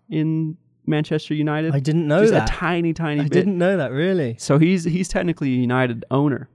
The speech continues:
Speaker 1: He's an owner and supporter of the
Speaker 2: Right.
Speaker 1: club. Um,
Speaker 2: Not a bad investment, eh? <laughs> You've gotta get on that soon, huh? You've gotta, you've gotta try and do that.
Speaker 1: I've gotta pump some money into Chelsea,
Speaker 2: <laughs>
Speaker 1: into the Blues. You wanna talk about the result from the weekend?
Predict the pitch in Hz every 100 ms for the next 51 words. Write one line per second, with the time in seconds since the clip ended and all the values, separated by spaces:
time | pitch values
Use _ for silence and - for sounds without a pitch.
0 | _ 139 135 135 117 139 143 131 - -
1 | 139 123 120 - 117 110 120 156 120 -
2 | - _ _ _ _ _ 110 117 117 107
3 | 127 127 107 123 123 123 135 - 117 131
4 | - - 185 - 440 196 151 165 151 139
5 | - - - - _ - - - - 320
6 | - - 160 202 143 127 123 123 120 123
7 | 131 120 123 127 180 190 - 143 175 156
8 | 135 127 139 151 143 131 127 - - 139
9 | 139 160 143 139 135 131 160 - 156 156
10 | - 151 147 135 139 135 117 135 156 147
11 | 120 165 170 185 139 165 147 _ - 139
12 | 120 107 147 123 - _ _ _ - -
13 | 139 156 151 156 156 160 147 160 180 170
14 | 185 190 196